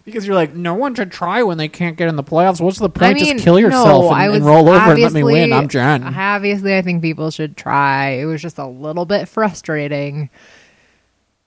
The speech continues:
Speaker 2: <sighs> to know that I would have beaten Abby, like, every other week.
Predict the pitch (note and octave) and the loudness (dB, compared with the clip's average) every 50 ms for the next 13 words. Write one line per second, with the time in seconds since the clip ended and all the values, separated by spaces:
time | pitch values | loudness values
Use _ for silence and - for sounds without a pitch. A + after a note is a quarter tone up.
0 | _ - C#3+ C#3 C3+ B2+ B2+ A#2+ A2+ A2 A2 A#2 B2+ - - E3+ D#3+ D#3+ D#3 D3+ | _ -20 -18 -16 -16 -14 -16 -18 -18 -20 -20 -20 -20 -14 -10 -6 -4 -2 -2 -2
1 | D#3 D3+ D3+ D3+ D#3 D#3 D3 C3 E3+ D#3+ D3+ D#3+ D#3+ D#3 D3+ D3 D#3 D3+ D3 D3 | -2 -4 -4 -4 -4 -6 -6 -4 -4 -4 -4 -4 -4 -4 -4 -4 -4 -6 -6 -6
2 | C#3+ C#3+ - _ _ _ _ _ _ _ - E3+ F3 D3+ D#3+ F3+ F3 E3+ E3 D3 | -8 -8 -10 _ _ _ _ _ _ _ -4 -4 -2 -2 -2 -2 0 0 0 -2
3 | E3+ E3 D#3+ D3 D#3 D#3 D3 - - - - - | -2 -2 -2 -2 -2 -4 -4 -6 -10 -12 -14 -14